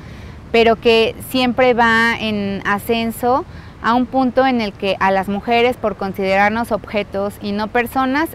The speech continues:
se considera además que es posible quitarnos la vida, minimizando estas situaciones vividas antes como violencia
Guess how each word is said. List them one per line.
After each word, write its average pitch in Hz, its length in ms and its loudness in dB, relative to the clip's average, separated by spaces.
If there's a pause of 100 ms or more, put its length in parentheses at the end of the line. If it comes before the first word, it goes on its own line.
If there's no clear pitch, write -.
(160)
se 214 100 -6
considera 208 720 0
además 208 380 -2
que 208 160 -4
es 208 60 -8 (380)
posible 247 840 0 (400)
quitarnos 220 680 2 (180)
la 208 220 2
vida, 254 380 2
minimizando 226 1040 0
estas 208 380 -4 (260)
situaciones 214 720 -2
vividas 208 480 0
antes 214 460 -2
como 185 340 -4 (360)
violencia 247 840 0